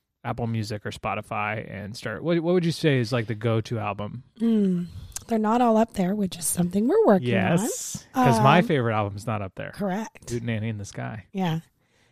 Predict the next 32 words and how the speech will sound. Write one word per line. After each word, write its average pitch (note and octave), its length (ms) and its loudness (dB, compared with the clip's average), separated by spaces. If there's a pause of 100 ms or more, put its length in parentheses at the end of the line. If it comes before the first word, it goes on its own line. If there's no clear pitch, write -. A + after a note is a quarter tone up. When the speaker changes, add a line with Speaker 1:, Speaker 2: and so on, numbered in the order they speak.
(140)
Speaker 2:
Um, A#3+ 480 8
out C4 160 8
of C4+ 60 4
the C#4+ 60 4
ones D4 260 2
that C4 80 4
are B3 40 4
up G#3+ 140 4
there A3 160 2
on G#3 120 4
Apple G3+ 260 -2
Music, G3+ 580 -2 (140)
Speaker 1:
His B2+ 120 -10
most C#4 300 0
Speaker 2:
we, C3+ 80 -12
Speaker 1:
recent C3 300 -2
Speaker 2:
we E4 80 4
Speaker 1:
one. C#5+ 100 -2
Speaker 2:
probably B3+ 320 4
listen A3 300 0
to G3+ 60 4
Sun G#3 200 4
Hill G3 140 4
Market F#3+ 380 -2
the G#3+ 80 -6
most. A3 420 -6
Speaker 1:
Right, A#2 180 -6
and C#3 100 -2
that's F#3+ 200 0
kind C3+ 120 0
of A2+ 80 0
a G2+ 280 -4